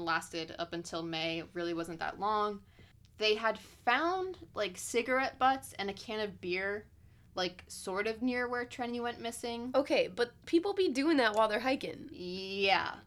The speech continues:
Speaker 1: and search dogs had tracked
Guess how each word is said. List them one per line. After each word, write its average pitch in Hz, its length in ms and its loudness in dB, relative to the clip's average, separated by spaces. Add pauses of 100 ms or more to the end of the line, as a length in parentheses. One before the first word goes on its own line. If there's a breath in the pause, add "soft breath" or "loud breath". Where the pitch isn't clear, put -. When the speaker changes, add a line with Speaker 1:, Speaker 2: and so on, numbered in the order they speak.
Speaker 1:
and 214 540 2 (480)
search - 420 -2
dogs 247 300 2
had 185 260 -2
tracked - 680 0